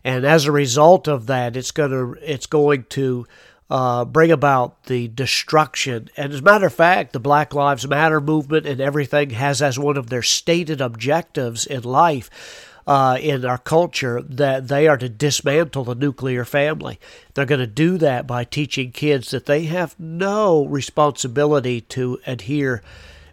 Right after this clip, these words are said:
or respect their parents. And granted, there are some parents that, uh, they don't deserve a lot of respect in the sense that they don't, uh,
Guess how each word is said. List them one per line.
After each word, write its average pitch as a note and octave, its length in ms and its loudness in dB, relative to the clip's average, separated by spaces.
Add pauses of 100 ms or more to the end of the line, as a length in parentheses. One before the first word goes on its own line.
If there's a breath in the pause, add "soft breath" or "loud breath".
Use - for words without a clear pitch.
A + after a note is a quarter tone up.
or C3+ 160 0
respect A#2+ 540 -4
their B2 140 -2
parents. C3+ 500 -4
And B2 160 -10
granted, C3+ 520 -4
there C3 180 -2
are B2+ 60 -4
some C#3 240 0
parents C3+ 500 -4
that, B2+ 200 -6 (440 loud breath)
uh, C3+ 720 0
they C#3+ 320 0
don't D3 260 2
deserve D#3+ 400 8
a E3+ 60 6
lot C#3+ 240 4
of C#3 40 0
respect D3 480 -2
in C#3 100 -4
the B2+ 80 -8
sense C#3 360 0
that C3+ 340 -4
they C#3 160 0
don't, C3+ 480 -2
uh, A#2+ 260 -2